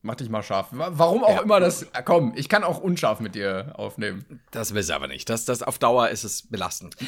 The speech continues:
Speaker 2: Äh, wusstest du, dass, ähm, Paluten und Herr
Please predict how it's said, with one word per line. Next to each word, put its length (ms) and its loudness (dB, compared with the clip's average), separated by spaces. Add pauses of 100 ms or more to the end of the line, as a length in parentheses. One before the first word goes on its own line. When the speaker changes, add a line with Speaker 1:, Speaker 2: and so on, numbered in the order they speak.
(200)
Speaker 2:
Äh, 100 0
wusstest 400 0
du, 200 -4
dass, 420 -2
ähm, 360 -4 (140)
Paluten 600 -2
und 420 -6
Herr 460 0